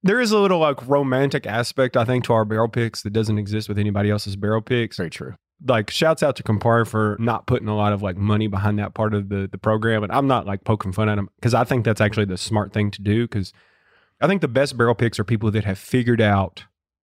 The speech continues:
Speaker 1: what their whole thing's about. I think they do an awesome job over at Four Roses 'cause you get to do all the recipes and stuff, and that's super unique to them.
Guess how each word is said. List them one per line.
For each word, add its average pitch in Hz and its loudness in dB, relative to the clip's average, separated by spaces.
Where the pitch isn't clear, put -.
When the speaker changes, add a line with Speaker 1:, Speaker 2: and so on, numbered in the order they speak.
Speaker 1:
what 117 0
their 110 4
whole 101 4
thing's 101 0
about. 95 -2
I 110 2
think 127 0
they 117 0
do 101 0
an 98 -8
awesome 107 2
job 98 2
over 98 2
at 95 -4
Four 101 0
Roses 101 2
'cause - -2
you - -10
get 92 -2
to - -16
do 95 2
all 98 4
the 90 -2
recipes 98 2
and 101 0
stuff, 98 -2
and 98 2
that's 98 0
super - 0
unique 101 4
to 95 -6
them. 110 2